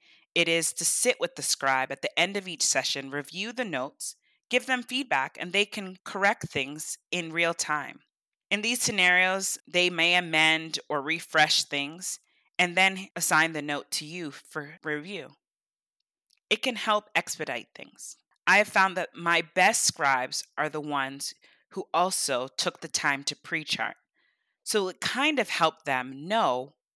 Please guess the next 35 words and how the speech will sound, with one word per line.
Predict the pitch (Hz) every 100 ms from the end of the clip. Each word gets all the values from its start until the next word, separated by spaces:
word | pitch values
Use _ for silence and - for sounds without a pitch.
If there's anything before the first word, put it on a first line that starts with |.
| -
what | 208 -
was | 214 -
going | 175 175 170
on | 185 131 131 156 -
when | 220 226
they | 190 180
were | 165 156 151 156
with | - 240 -
the |
patient | 220 151 139 143 143
before | - 170 208 208
even | 165 190 175
going | 170 165 165
into | 156 160
the | 165
room. | 196 185 156 _ _ _ _ _ _ _ _ _ _ _ _ _ _ _ _ _
They | 185 190
were | 208
aware | 208 180 185 185
of | 180
quality | - 175 185 180 147 135
gaps | - 139 123 -
that | - 143
I | 139 156
might | 147 139 -
bring | 143 143
up. | 151 - _ _
They | 156
were | 156
aware | 160 151 151 151 156 -
of | - 156 143 143
the | - 170
different | 180 175 190 180
quality | - 214 214 214 208
measures | 208 247 175 123 123